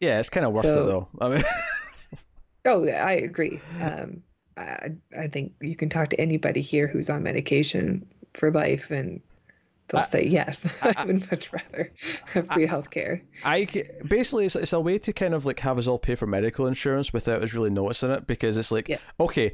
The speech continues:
Speaker 1: so we have to pay, like, say, three more dollars than you do for a cheeseburger. You know what? I'm happy with that if it means that when I have a heart attack,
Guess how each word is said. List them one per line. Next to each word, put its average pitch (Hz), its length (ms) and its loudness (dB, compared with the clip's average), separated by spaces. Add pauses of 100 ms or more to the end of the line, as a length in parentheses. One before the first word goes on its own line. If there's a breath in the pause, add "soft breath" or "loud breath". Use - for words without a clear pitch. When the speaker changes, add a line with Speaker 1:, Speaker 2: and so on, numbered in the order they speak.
(140 loud breath)
Speaker 1:
so - 160 0
we 151 100 4
have 165 180 2
to 151 100 -2
pay, 139 240 4
like, 127 160 0
say, 117 400 2
three - 360 0
more 131 180 2
dollars 113 380 2
than 107 100 0
you 104 120 2
do 110 140 2
for 107 160 0
a 95 40 -4
cheeseburger. 90 640 -2 (180)
You 139 100 2
know 156 100 4
what? 180 300 2 (240 loud breath)
I'm 190 120 2
happy 160 300 2
with 117 200 0
that 104 260 2
if 117 140 0
it 127 80 2
means 127 240 2
that 123 120 2
when 120 240 2
I 113 120 0
have 120 180 2
a 113 180 2
heart 131 280 2
attack, 104 480 0